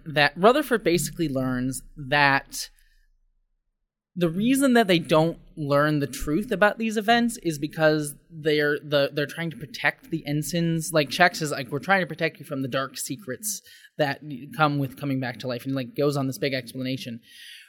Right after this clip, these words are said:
which to me doesn't feel like it's really that big of a meta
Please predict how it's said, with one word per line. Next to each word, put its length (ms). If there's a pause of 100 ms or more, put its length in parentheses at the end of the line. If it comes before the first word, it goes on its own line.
(160)
which 280 (1500)
to 100
me 580 (680)
doesn't 480
feel 480
like 480 (520)
it's 220
really 560 (160)
that 200 (300)
big 300
of 160
a 80
meta 440